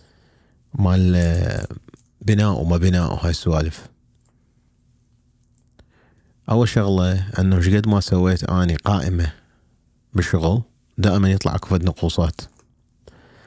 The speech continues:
على العكس من، من ما نسوي مؤتمرات ونشتغل ويا شركات كبيرة كلش، إنه أكو ناس شغلتهم يتذكرون شنو لازم تاخذ وياك، لأنه دائما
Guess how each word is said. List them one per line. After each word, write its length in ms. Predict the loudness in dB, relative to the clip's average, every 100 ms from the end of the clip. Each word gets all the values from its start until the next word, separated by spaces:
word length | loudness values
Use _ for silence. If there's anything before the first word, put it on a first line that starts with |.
| -20 _ _ -4
على 100 | 0
العكس 640 | 0 0 0 -2 -2 -14 -20 _ _ 0
من، 380 | 2 2 2 -2 -4 _ _ _ _ _ _ _ _ _ _ _ -2
من 160 | 2 2
ما 220 | 2 2
نسوي 420 | 0 0 2 2
مؤتمرات 680 | 0 0 -2 0 0 0 -4 -16 -20 _ _ _ -8
ونشتغل 280 | -4 -2
ويا 160 | 0 0
شركات 380 | 0 -2 -2 -4
كبيرة 340 | -2 -2 -2
كلش، 320 | 0 0 0 -4 _ _ _ _ _ _ _ _ _ _ _ _ _ 0
إنه 220 | 2 2
أكو 220 | -2 0
ناس 200 | 2 4
شغلتهم 640 | 2 0 0 -2 0 2 2
يتذكرون 1160 | 2 0 0 0 2 2 2 2 2 0 -4 -10 _ _ _ _ _ -12 0
شنو 160 | 2 4
لازم 260 | 2 2
تاخذ 300 | 0 -2 0
وياك، 480 | 2 0 -2 -8 -6
لأنه 280 | -2 0 2
دائما 500 | 2 2 2 2 0